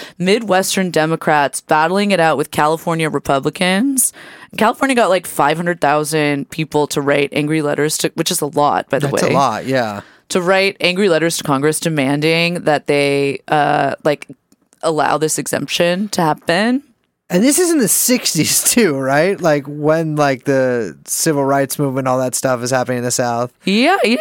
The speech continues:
Speaker 1: yeah. So it might come to, like, that's what I think is probably really surprising to people is that, you know, you think of this kind of, like, liberal California environmentalism as this, like, progressive baby, but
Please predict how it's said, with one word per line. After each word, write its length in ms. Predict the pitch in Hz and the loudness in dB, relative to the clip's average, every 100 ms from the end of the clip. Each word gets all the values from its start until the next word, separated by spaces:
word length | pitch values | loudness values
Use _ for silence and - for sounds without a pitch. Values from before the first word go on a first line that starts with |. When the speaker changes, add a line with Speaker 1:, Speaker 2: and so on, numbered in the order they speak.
| 269 | 2
Speaker 1:
yeah. 240 | 269 262 | 2 2
So 240 | 196 233 | 2 0
it 100 | 214 | 0
might 260 | 240 240 349 | 2 0 0
come 140 | - - | -6 -6
to, 180 | - - | -4 0
like, 180 | 254 233 | 0 2
that's 220 | 269 - | 0 2
what 100 | 339 | 0
I 80 | 311 | 2
think 200 | 294 277 | 0 0
is 220 | 240 - 175 190 | -2 -2 -6 -6
probably 280 | - 214 277 | -2 2 2
really 200 | 202 190 | 2 0
surprising 440 | - - 226 - | -2 -2 -2 0
to 60 | 240 | -2
people 380 | 214 185 170 160 | -2 0 2 2
is 260 | 156 170 - | 0 -2 0
that, 320 | 175 160 - | 2 2 -2
you 100 | 185 | -2
know, 80 | 170 | -2
you 140 | 170 | -2
think 240 | - 220 | -4 -2
of 80 | 247 | 0
this 140 | 208 - | -2 -2
kind 160 | 190 | -2
of, 80 | 170 | 0
like, 180 | 160 147 | -2 -2
liberal 380 | 147 160 180 175 | -4 -2 0 0
California 580 | 185 160 160 160 160 | 2 0 0 -2 0
environmentalism 880 | 147 151 151 143 151 180 165 156 147 | 2 2 2 0 -2 0 0 0 -2
as 140 | 143 - | 0 -2
this, 180 | 147 - | -2 0
like, 200 | 151 - | -2 -4
progressive 580 | 170 156 - - 151 | -4 -4 -4 -6 -6
baby, 640 | - 127 165 180 120 107 - - - - - | -4 -2 -2 -4 -4 -4 -6 -12 -16 -20 -6
but 380 | 190 180 165 151 | 0 2 2 -2